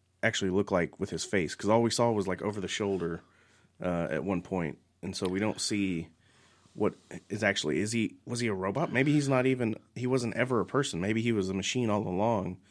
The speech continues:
and that, you know, Control is just taking, like, he, he's like a, a Terminator or something. Like, he's,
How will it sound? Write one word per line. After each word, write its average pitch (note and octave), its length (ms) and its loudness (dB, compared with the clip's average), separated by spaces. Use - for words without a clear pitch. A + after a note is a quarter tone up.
and F#2+ 220 -2
that, - 360 -6
you F#2 120 -4
know, F2+ 80 -2
Control A#2 340 0
is G#2 100 -2
just G2 140 -4
taking, F#2+ 280 0
like, G2 120 -2
he, - 180 -4
he's A2 320 -4
like G2+ 220 -2
a, E2+ 220 0
a - 60 -6
Terminator F2+ 640 0
or E2+ 40 -2
something. F#2 300 -2
Like, E2+ 140 -2
he's, G#2 360 -2